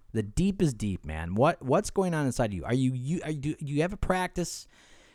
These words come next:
Do you have some practicality in your life where you're moving inside of you? For some of you driving to work, like, if you're driving right now, it could be turn this podcast off and just let silence hit you. Let the stillness hit you.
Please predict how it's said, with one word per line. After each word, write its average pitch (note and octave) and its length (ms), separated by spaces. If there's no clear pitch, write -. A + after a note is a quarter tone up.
Do - 80
you D#3 60
have E3+ 120
some - 300
practicality E3+ 720
in D#3 80
your C#3+ 80
life C3+ 240
where B2 80
you're A#2 120
moving B2+ 300
inside G2+ 380
of F2 40
you? D2+ 120
For - 140
some G3 200
of G3 140
you F#3 80
driving D#3+ 320
to C3 100
work, F3+ 240
like, C3+ 160
if G2+ 100
you're G2+ 120
driving C#3+ 440
right E3+ 200
now, F3 180
it C#3+ 80
could A#2+ 80
be A2 120
turn F3 200
this F#3+ 140
podcast C#3+ 520
off B2+ 220
and A2 100
just A2 200
let A#2 160
silence G#2+ 500
hit - 220
you. C2+ 180
Let C3 160
the C3 80
stillness C3+ 640
hit - 220
you. E2 260